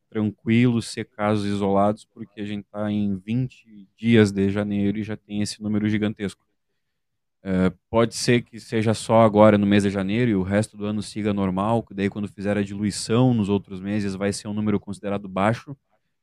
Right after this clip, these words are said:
mas pode ser que acabe aumentando cada mês.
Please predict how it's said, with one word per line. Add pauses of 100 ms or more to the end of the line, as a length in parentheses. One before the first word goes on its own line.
(260)
mas
pode
ser
que
acabe
aumentando
cada
mês.